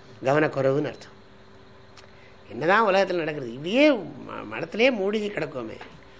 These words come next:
ஒண்ணுமே தெரிய மாட்டேங்குது. கொஞ்சம் ஊறுகாய் எல்லாம் சாப்பிட வேண்டாமா? இந்த மாதிரி கொஞ்சம் எல்லாம் போய் அங்கங்கெல்லாம் கொஞ்சம் ஊரெல்லாம் சுத்தி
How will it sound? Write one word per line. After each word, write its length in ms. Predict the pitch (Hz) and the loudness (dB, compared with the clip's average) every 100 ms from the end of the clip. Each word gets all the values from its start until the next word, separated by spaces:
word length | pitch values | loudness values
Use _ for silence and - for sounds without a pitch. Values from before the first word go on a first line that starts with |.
| - | -12
ஒண்ணுமே 280 | 131 185 269 | -6 2 2
தெரிய 180 | 269 180 | 2 -2
மாட்டேங்குது. 260 | 170 139 120 | -4 -4 -6
கொஞ்சம் 400 | 151 190 226 160 | -6 -4 -4 -2
ஊறுகாய் 360 | 196 220 202 175 | 0 2 4 2
எல்லாம் 200 | 202 - | 0 0
சாப்பிட 220 | 185 180 | 0 0
வேண்டாமா? 380 | 151 135 117 113 - - - - - - - - | -4 -6 -6 -8 -12 -18 -20 -20 -20 -20 -20 -20
இந்த 140 | 160 170 | -8 0
மாதிரி 160 | 180 | 2
கொஞ்சம் 220 | 160 143 143 | 0 -2 -2
எல்லாம் 180 | 185 156 | -2 -2
போய் 180 | 160 | -2
அங்கங்கெல்லாம் 500 | 143 139 143 156 156 | -2 -4 -6 -4 -4
கொஞ்சம் 180 | 143 135 | -4 -2
ஊரெல்லாம் 300 | 147 147 143 | -2 -2 -4
சுத்தி 260 | 120 - | -8 -8